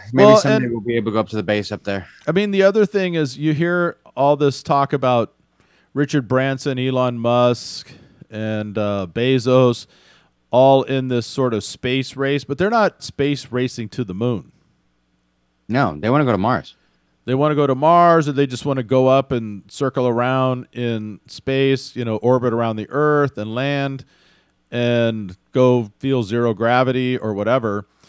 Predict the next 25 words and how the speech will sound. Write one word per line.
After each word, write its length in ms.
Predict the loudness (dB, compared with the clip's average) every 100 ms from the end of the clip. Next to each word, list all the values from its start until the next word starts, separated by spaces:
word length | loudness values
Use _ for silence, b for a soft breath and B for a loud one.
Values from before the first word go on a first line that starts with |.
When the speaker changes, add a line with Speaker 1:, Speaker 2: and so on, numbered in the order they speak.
| b b b _ _ _
Speaker 2:
You 100 | -6
just 380 | -2 -2 -2 -2
don't 400 | 2 2 2 -4
hear 760 | _ -10 -6 -4 -2 -2 -4 -6 b b b b _ _ _ _ -16
nasa 920 | -8 -4 -4 -4 -4 -2 0 0 -2 -6 _ _ _ -8
or 420 | -2 0 0 -2
scientists 1300 | -4 -6 -4 -4 -6 -6 -4 -2 0 -2 -6 -16 -20 _ _ _ _ _ _ _
or 140 | -10 -6
any 240 | -4 -2
of 40 | -4
these 160 | -4
guys 500 | -2 0 2 2 0
who 200 | -2 0
have 260 | 0 0 0
these 180 | -2 -2
aspirations 840 | 0 -2 -2 -2 0 -2 -6 -10
for 160 | -10 -2
building 320 | 0 0 -2
private 460 | -2 0 0 -2 -6 _ _ _ _ _
spaceships 840 | -20 -14 -6 -4 -4 -2 -2 -4 -16 _ _ _ _
about 640 | -8 -6 -4 -2 -2 -4 _
going 400 | -6 -6 -6 -8
to 180 | -8 -6
the 100 | -2
moon. 240 | -2 -2